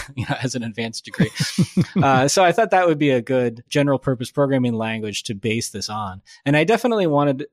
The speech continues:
Speaker 1: a general purpose programming language. A lot of people argue with me and they say, "Oh, if you're encoding legal rules, you really should have a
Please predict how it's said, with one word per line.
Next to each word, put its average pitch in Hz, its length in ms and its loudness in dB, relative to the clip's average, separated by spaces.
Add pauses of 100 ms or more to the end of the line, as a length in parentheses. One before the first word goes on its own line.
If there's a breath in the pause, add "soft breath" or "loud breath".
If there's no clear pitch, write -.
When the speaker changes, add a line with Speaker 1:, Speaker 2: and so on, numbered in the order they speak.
Speaker 1:
a 131 80 -2
general 135 360 0
purpose 127 360 -2
programming 156 540 0
language. 156 560 -4 (400 soft breath)
A 143 80 0
lot 156 180 4
of 202 80 0
people 160 380 2
argue 139 320 2
with 127 100 0
me 123 140 -2
and 117 100 -2
they 110 100 -4
say, 120 380 -4 (300)
"Oh, 139 180 -2
if 107 160 -6
you're 135 220 -2 (300)
encoding 151 440 2
legal 143 260 2
rules, 120 400 2
you 113 140 -2
really 147 240 2
should 135 220 0
have 117 280 0
a 98 180 -2